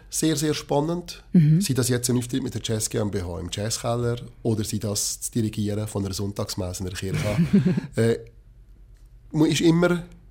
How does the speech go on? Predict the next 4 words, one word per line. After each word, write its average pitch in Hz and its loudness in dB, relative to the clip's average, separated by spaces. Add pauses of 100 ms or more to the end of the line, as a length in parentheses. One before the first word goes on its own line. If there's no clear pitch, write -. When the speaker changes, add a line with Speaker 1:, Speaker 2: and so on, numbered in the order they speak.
(260)
Speaker 1:
angespannt 135 -2
natürlich, 135 -2
in 113 -2
Erwartung, 107 -2